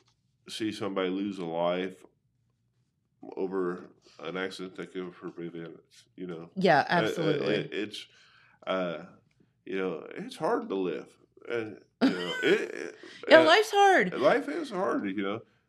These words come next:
Speaker 1: There's good times and bad times, but I just don't wanna see somebody get themselves in a predicament where it, it's,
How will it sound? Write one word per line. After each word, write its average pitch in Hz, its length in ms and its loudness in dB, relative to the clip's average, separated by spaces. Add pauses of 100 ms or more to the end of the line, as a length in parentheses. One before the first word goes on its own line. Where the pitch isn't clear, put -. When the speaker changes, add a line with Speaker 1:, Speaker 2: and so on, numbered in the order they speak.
(120)
Speaker 1:
There's 127 320 0
good 131 240 -2
times 160 220 2
and 175 100 -10
bad 214 240 -2
times, 127 260 -6
but 101 260 -6
I 120 200 -2
just 117 340 -6
don't 113 240 -6
wanna 107 320 -8
see 101 440 -8 (160)
somebody 101 400 -6
get - 400 -10
themselves 92 520 -6
in 92 120 -12
a 90 40 -12
predicament 90 640 -12 (720)
where 90 520 -2 (1040)
it, 98 160 -4 (260)
it's, - 440 -8